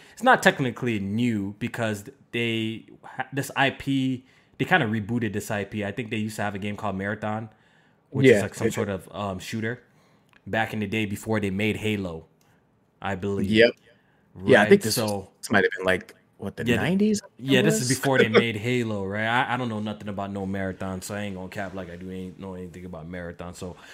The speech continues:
Speaker 1: but they reviving of the franchise. It's described as a sci-fi P V P extraction shooter. So, um, which the players will come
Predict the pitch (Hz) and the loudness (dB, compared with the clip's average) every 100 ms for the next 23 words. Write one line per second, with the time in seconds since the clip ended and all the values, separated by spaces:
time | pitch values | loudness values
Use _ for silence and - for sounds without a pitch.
0 | - 131 131 135 143 123 120 139 143 147 | -4 2 6 6 4 2 4 6 6 4
1 | 147 151 _ _ _ 120 120 113 - 127 | 0 -2 _ _ _ -10 -6 -6 -4 -4
2 | 139 147 147 156 156 - - - - 117 | -2 -2 -2 -2 -6 -14 -20 -20 -8 -8
3 | - 127 - 127 131 131 120 123 113 117 | -4 -8 -2 2 2 2 -2 -4 -4 -2
4 | 113 107 - 135 131 - 117 110 - 123 | -2 -4 -2 0 -2 -2 0 0 -2 -6
5 | 110 110 - 117 95 - _ - 117 - | -4 -8 -6 -4 -6 -10 _ -8 -8 -8
6 | 110 92 - - 104 92 95 107 _ - | -12 -12 -12 -10 -8 -8 -10 -12 _ -20
7 | - - 117 107 101 101 _ 120 101 _ | -20 -12 -4 -2 -4 -6 _ -8 -8 _
8 | _ _ - 113 117 113 110 107 104 107 | _ _ -8 -2 0 2 0 -2 -2 -2
9 | 135 147 - 113 - 139 135 120 - 123 | -2 -2 -6 -10 -4 -2 -2 -4 -6 -6
10 | 113 | -6